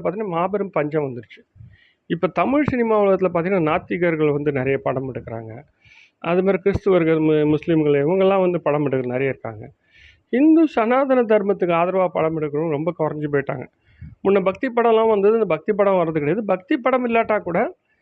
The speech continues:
இந்து மதத்தை கிண்டல் செய்யாமல், கேலி செய்யாமல் அப்படி எடுக்க மாட்டேங்கிறாங்க. இப்ப ஒண்ணும் இல்ல, கிரேட் இந்தியன் கிச்சன் ஒரு படம் வந்து ஐஸ்வர்யா ராஜேஷ்லாம் நடிச்சிருந்தாங்க. ரொம்ப மோசமா இந்து மதத்தை ஒரு மாதிரி தாக்கியிருந்தாங்க அவங்க.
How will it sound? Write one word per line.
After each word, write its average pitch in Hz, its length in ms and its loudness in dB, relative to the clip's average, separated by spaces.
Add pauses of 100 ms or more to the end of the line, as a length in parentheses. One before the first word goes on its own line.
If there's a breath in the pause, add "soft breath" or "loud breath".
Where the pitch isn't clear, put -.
(260)
இந்து 233 280 2
மதத்தை 214 440 2
கிண்டல் 185 360 2
செய்யாமல், 156 560 0
கேலி 175 260 0
செய்யாமல் 147 600 0 (460 soft breath)
அப்படி 190 380 0
எடுக்க 202 440 2
மாட்டேங்கிறாங்க. 127 760 -6
இப்ப 175 160 -2
ஒண்ணும் 185 180 2
இல்ல, 202 140 4
கிரேட் 180 260 0
இந்தியன் 170 280 -2
கிச்சன் 160 320 -4
ஒரு 196 160 0
படம் 160 280 0
வந்து 147 100 0
ஐஸ்வர்யா 143 320 0
ராஜேஷ்லாம் 135 600 -2
நடிச்சிருந்தாங்க. 139 420 -6 (540)
ரொம்ப 339 400 2
மோசமா 262 320 2
இந்து 233 240 2
மதத்தை 208 340 2
ஒரு 196 160 2
மாதிரி 180 320 2
தாக்கியிருந்தாங்க 156 760 -4
அவங்க. 107 320 -16